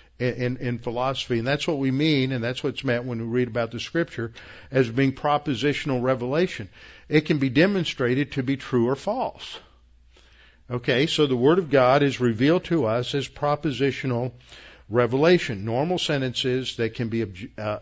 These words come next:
that can be objectively evaluated and validated. Now, when we look at this verse, it's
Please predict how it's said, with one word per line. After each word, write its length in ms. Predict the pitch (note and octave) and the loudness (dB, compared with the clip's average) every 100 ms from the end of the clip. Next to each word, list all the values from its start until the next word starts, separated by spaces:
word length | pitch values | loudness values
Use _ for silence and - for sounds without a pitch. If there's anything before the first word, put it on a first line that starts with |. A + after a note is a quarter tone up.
| - | -8
that 220 | A2 A2+ | -4 -4
can 160 | A2+ A2 | -2 -2
be 340 | A2+ A2+ A#2 | 0 0 -2
objectively 720 | G#2+ G#2 A#2+ D3+ D#3+ C#3 D3 | -8 -2 0 0 -2 -2 0
evaluated 880 | C#3 A#2 A2+ A#2+ A2+ A2+ A#2 A#2 A2 - - - - | 2 2 2 2 0 2 2 0 -2 -8 -20 -16 -6
and 160 | A#2 | -2
validated. 600 | A2+ B2 B2+ A2+ G2 D2+ - - - _ _ - | 4 6 6 4 -2 -10 -18 -20 -20 _ _ -12
Now, 240 | B2 C3+ A2 | -2 -2 0
when 160 | A#2 | 0
we 100 | A#2+ | 2
look 260 | A#2+ E3+ F#3 | 4 4 4
at 120 | C3 - - - - _ _ _ _ _ _ _ _ - - - - | -2 -4 -20 -20 -20 _ _ _ _ _ _ _ _ -20 -20 -20 -6
this 240 | C#3+ B2 A#2+ | 2 2 2
verse, 440 | A2+ A2 A#2+ - - - - - - - | -2 -2 -2 -8 -12 -20 -20 -20 -20 -4
it's 280 | C3 C3+ - | 2 2 2